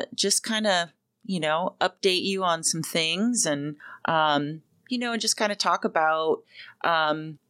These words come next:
just that, the sort of, I don't know, this time of year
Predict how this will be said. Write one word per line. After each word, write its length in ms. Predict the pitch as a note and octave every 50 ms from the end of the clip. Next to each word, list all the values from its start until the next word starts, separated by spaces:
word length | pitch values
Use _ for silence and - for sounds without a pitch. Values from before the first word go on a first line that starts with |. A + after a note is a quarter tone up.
| _ -
just 260 | - G3+ G#3 - -
that, 240 | - G3+ F3 - - _ _ -
the 100 | - E3+
sort 300 | - - A3+ G#3+ F#3+ G3
of, 340 | F#3 D#3+ D#3+ - - - - _ _ _ -
I 100 | F#3 G#3+
don't 80 | A3+ A3
know, 140 | G#3+ F3+
this 180 | - D3 - -
time 240 | - - F#3+ F#3+ F#3+
of 160 | F#3 F3 F#3
year 400 | F3 F3+ E3+ C#3+ B2 C3 -